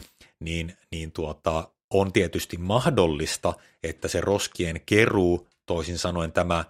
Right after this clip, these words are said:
hetki, kun näitä muistialueita täällä järjestellään uudestaan, niin vie vähän aikaa. Ja se saattaa sit näkyä vähän nykimisenä siinä pelissä. Joku hieman oikeasti kriittisempi järjestelmä, kuten vaikkapa joku auton jarruttaminen tai,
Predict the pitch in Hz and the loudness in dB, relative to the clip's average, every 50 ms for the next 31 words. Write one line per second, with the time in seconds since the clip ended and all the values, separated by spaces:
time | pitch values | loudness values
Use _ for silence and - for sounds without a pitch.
0 | _ _ _ _ - - 117 120 117 - - - - 87 87 - _ - 101 87 | _ _ _ _ 2 2 4 4 2 -2 -8 -6 -6 -6 -6 -6 _ -4 -4 -2
1 | 82 85 82 80 80 - - 82 80 87 - - 98 98 101 92 - - 90 85 | -2 -2 -2 -2 -2 0 -2 -2 -2 -2 -6 -6 -4 -2 -2 -2 -4 -6 -4 0
2 | 95 95 101 98 92 85 - 78 - 82 76 76 78 82 90 92 95 92 85 80 | 0 2 2 2 2 0 -2 -4 -4 -4 -4 -2 0 2 2 2 2 2 -2 -2
3 | - - 85 78 80 80 82 92 107 107 101 85 82 - - 101 127 143 151 156 | -4 -4 -4 -2 -2 -4 -4 -4 -4 -2 -2 -2 -2 -4 -6 -8 -6 -4 -4 -2
4 | 135 104 95 127 131 135 139 139 113 87 - - 87 78 80 - _ _ _ - | -2 -2 -2 -2 -2 -2 -2 -2 -2 -2 -2 -2 -4 -4 -4 -8 _ _ _ -20
5 | _ _ - - _ - 98 92 92 90 90 - - _ _ _ _ _ _ _ | _ _ -20 -20 _ -4 0 2 2 2 0 -2 -8 _ _ _ _ _ _ _
6 | - - - - 120 110 110 - 139 147 139 131 - - 98 92 101 - - 101 | -10 -4 0 2 2 2 2 2 2 2 0 0 0 0 0 0 -2 -2 -2 -2
7 | 101 - - 92 80 80 82 92 92 92 101 107 - - 95 80 80 78 - 85 | 0 0 0 -2 -2 -2 -4 -4 -2 -2 -2 -2 -2 -4 -4 -4 -6 -6 -8 -8
8 | 80 78 - - 80 82 - - 98 82 85 85 - - - 87 - _ _ _ | -8 -8 -8 -8 -8 -6 -4 -4 -4 -4 -4 -4 -4 -4 -6 -8 -10 _ _ _
9 | _ _ _ _ - 104 107 - 139 117 98 101 101 92 95 87 85 87 - - | _ _ _ _ -2 -2 0 0 0 0 2 2 2 2 2 0 -2 -4 -8 -4
10 | - 101 107 143 147 - 175 165 - - 127 107 - 120 113 110 110 - 107 - | 0 0 0 0 0 0 -2 -2 0 -2 -4 -2 0 0 0 0 0 -2 -2 -2
11 | 110 101 98 98 98 98 95 95 90 - - 95 87 87 85 - 90 - 90 85 | -2 -4 -2 0 2 2 2 2 2 2 0 0 0 -2 -6 -8 -4 -2 -2 0
12 | 80 82 82 82 - - - - - 80 80 80 - 80 - - 107 101 95 - | 0 0 -2 -2 -4 -6 -4 -4 -2 -2 -2 -4 -6 -2 0 2 2 2 2 0
13 | 85 80 80 80 87 95 107 - 101 92 - - 95 90 90 85 85 85 85 - | -2 -2 -2 0 0 0 0 0 -2 -2 -2 -2 -2 -2 -2 -4 -4 -6 -4 -4
14 | 90 82 80 78 | -4 -4 -4 -6